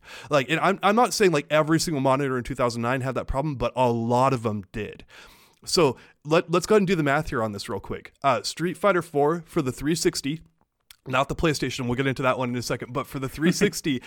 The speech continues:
<laughs> it had about five frames of input lag on it. And, uh, and Street Fighter five right now, uh, has about four point five. Yes, Street Fighter five is actually better than Street Fighter four in terms of input delay,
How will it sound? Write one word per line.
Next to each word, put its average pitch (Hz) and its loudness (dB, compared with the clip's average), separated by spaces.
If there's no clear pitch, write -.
<laughs> - -20
it 156 -2
had 175 0
about 147 2
five 147 2
frames 143 -2
of 131 -6
input 120 -8
lag 92 -12
on 107 -8
it. - -18
And, 139 0
uh, 127 6
and 131 -6
Street 170 0
Fighter 151 0
five 135 2
right 127 0
now, 135 -2
uh, 120 2
has 131 -4
about 120 -4
four 147 -4
point - -6
five. 101 -4
Yes, 123 -2
Street 131 -6
Fighter 147 0
five 143 2
is 113 -2
actually 123 -2
better 120 -2
than 110 -6
Street - -10
Fighter 113 -6
four 117 -6
in 107 -6
terms 110 -8
of 107 -14
input 110 -8
delay, 110 -10